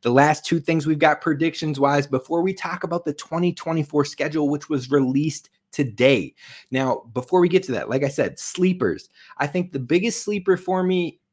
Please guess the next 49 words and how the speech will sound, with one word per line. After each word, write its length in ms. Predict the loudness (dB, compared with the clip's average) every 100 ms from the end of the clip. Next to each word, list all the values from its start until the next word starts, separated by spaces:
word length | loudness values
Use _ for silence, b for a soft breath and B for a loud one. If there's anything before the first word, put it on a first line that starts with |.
| -20
he's 400 | -16 -6 -6 -2
been 240 | -2 0
right 200 | -2 0
on 140 | 0 -2
the 100 | -2
edge. 360 | -6 -6 -16 b b -4
Anthony 420 | -2 0 2 2
Smith 440 | 2 -2 -2 -2 -4
is 160 | -6
my 160 | -4 -6
sleeper 420 | -6 -6 -4 -2
in 160 | 0 -2
this 140 | -2
game. 320 | -4 -2 -2 -6 B
He 100 | -2
has 100 | -2
been 160 | 0 -2
creating 480 | 0 0 2 2 0
a 60 |
lot 320 | -2 -2 -2 -4
of 100 | 0
pressures. 480 | 0 0 -2 -4
His 160 | -6 -10
snaps 460 | -10 -6 -4 -4 -4
have 100 | -2
been 140 | -2
going 240 | 0 -4 -4
up 220 | -4 -2
more 240 | -2 0
and 100 | 2
more. 340 | 4 4 4 0 B
He 120 | -4 -2
has 140 | -2
been 500 | -4 -2 0 -2 -6 -10
finding 360 | -4 -2 0
a 60 | 0
way 260 | 2 0 -2
to 200 | -4 -4
make 380 | -2 -4 -2
an 160 | -4 -4 -4
impact, 540 | -4 -4 -4 -4 -4
but 120 | -4
it's 160 | -2 -4
not 160 | -4
an 100 | -4
impact 360 | -4 -2 -4 -4
that 180 | -8 -4
always 400 | -2 0 2 0
shows 340 | 0 -2 -2